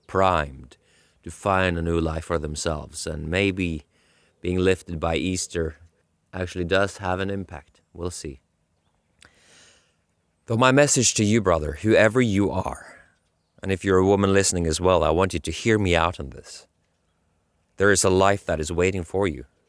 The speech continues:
There is a person, a man, up into the future, calling you to join him,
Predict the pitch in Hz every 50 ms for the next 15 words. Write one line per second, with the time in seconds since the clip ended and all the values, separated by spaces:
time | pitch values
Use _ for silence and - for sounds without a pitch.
0 | _ _ _ _ _ _ _ _ _ _ _ _ _ _ _ _ _ _ - 95
1 | 98 95 92 87 - - 92 87 85 78 - 110 107 110 110 - - 85 80 80
2 | 80 82 85 90 98 101 107 104 92 82 76 71 71 67 67 - - _ _ _
3 | _ _ - 98 101 - - 110 98 - 92 82 82 80 - 104 107 110 - -
4 | - 78 71 69 - _ _ _ _ _ - - 110 110 110 110 110 113 117 117
5 | 104 90 82 78 78 85 87 87 82 78 - 82 76 85 92 90 92 92 90 85
6 | 71 65 64